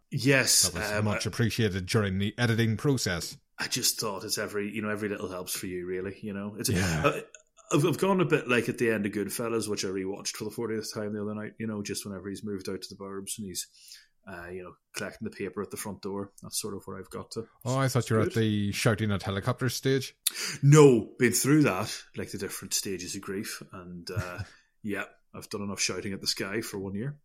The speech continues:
Speaker 1: And, um, yep, just, uh, living my best life. What
Speaker 2: Well,
Speaker 1: about
Speaker 2: I'm
Speaker 1: you?
Speaker 2: glad. You look well.
Speaker 1: I'm, I feel it. Thank you. You look
Speaker 2: Yes.
Speaker 1: well.
Speaker 2: Well, it's possibly the low resolution of the webcam, but
Speaker 1: Hmm.
Speaker 2: thank you.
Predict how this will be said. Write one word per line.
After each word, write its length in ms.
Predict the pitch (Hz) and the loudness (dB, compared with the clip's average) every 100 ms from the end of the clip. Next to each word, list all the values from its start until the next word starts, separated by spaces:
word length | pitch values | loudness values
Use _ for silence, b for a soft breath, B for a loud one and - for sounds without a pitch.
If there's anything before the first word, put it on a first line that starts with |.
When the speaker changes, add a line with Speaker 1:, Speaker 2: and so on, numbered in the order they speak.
| B B B _ | B B B _
Speaker 1:
And, 340 | 95 98 104 104 | -14 -8 -6 -6
um, 460 | 107 110 110 113 110 - | -8 -6 -6 -8 -10 -6
yep, 340 | 127 185 - _ _ - - - _ _ - | -4 -4 -6 _ _ -18 -18 -18 _ _ -16
just, 400 | - - - 117 | -10 -10 -6 -6
uh, 160 | 120 117 _ B B B 95 | -6 -10 _ B B B -12
living 440 | 95 113 120 139 | 0 0 0 0
my 40 | 147 | 0
best 340 | 147 143 - | 0 -2 -4
life. 440 | 143 208 220 - - _ _ _ | -4 -6 -8 -16 -20 _ _ _
What 120 | 107 | -4
Speaker 2:
Well, 80 | 180 | 2
Speaker 1:
about 120 | 110 | 4
Speaker 2:
I'm 60 | 104 - | 2 4
Speaker 1:
you? 80 | |
Speaker 2:
glad. 320 | 110 87 82 - | 4 4 2 -2
You 120 | 139 214 | 4 6
look 200 | 254 - | 6 4
well. 300 | 92 95 110 _ _ _ _ B B _ - | 2 0 -2 _ _ _ _ B B _ -12
Speaker 1:
I'm, 160 | - 175 - | -10 -10 -12
I 60 | - | -8
feel 300 | - 98 165 | -4 -2 -4
it. 80 | 240 - | -4 -8
Thank 240 | 107 113 - | -6 -8 -4
you. 80 | 214 | -2
You 240 | 131 127 | 6 8
look 140 | 254 | 8
Speaker 2:
Yes. 100 | 127 | 4
Speaker 1:
well. 340 | 131 87 85 - _ _ _ _ _ | 0 -2 -6 -10 _ _ _ _ _
Speaker 2:
Well, 100 | 143 | -4
it's 120 | 135 | -4
possibly 420 | - 170 156 120 113 | 2 4 4 6 4
the 120 | 101 | 6
low 160 | 107 110 | 6 6
resolution 580 | 107 104 101 107 151 | 4 4 2 2 2
of 80 | 107 | 0
the 100 | 90 | 0
webcam, 540 | 85 92 101 156 160 147 | 0 -2 4 4 4 2
but 120 | 139 | 0
Speaker 1:
Hmm. 60 | 113 | 0
Speaker 2:
thank 280 | 202 220 | 0 2
you. 140 | 117 | 0